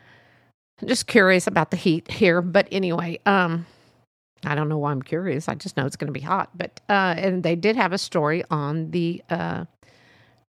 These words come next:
the movie. I, it, it is just something I highly recommend. Sound of Freedom, the actors were great, the children in it were great, and it was really thoughtful. There is a special message at the end.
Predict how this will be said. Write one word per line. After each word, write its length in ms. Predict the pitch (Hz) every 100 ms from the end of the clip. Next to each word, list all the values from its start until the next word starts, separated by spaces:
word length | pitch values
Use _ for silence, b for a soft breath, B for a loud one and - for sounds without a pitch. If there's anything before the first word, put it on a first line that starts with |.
| _ _ _
the 380 | 185 170 175 196
movie. 580 | 190 226 349 127 - 147 196
I, 140 | -
it, 140 | 240 247
it 220 | 254 294
is 160 | 403 277
just 420 | 226 277 - - _ -
something 460 | - 226 220 214 214
I 220 | 175 180
highly 340 | 170 180 160 147
recommend. 400 | 131 - 131 - _ _ _ _ _ _ _ _ _ - b b b b -
Sound 320 | - 254 269
of 80 | 262
Freedom, 480 | 247 226 220 214 214
the 240 | 185 190 208
actors 500 | 226 - 226 226 208
were 100 | 190
great, 420 | 190 190 196 -
the 80 | 196
children 640 | - 220 196 185 190 -
in 120 | 180 170
it 100 | -
were 120 | 170
great, 300 | 170 170 -
and 180 | 240 240
it 80 |
was 320 | 240 226 202 -
really 460 | 208 226 226 208
thoughtful. 520 | 202 202 - 196 190
There 200 | 185 170
is 80 | 180
a 60 | 175
special 340 | - 156 -
message 420 | 170 190 - 185
at 140 | 185 -
the 160 | 185
end. 460 | 180 180 175 170